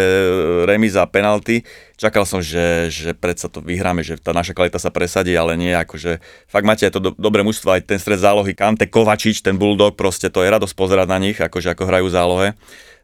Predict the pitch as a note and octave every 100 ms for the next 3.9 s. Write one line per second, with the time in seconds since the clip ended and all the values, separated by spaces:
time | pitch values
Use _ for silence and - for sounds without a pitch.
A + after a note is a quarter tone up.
0 | - F2 E2+ F#2+ B2 B2 G#2 G#2+ A2 C#3+
1 | C#3 C3+ C3 B2 A#2+ A2+ G#2+ - G#2 G2
2 | G#2 G2+ G#2 G#2 - G#2 G2 F#2+ - _
3 | _ - A2+ G#2+ A2 A2+ - A2 G2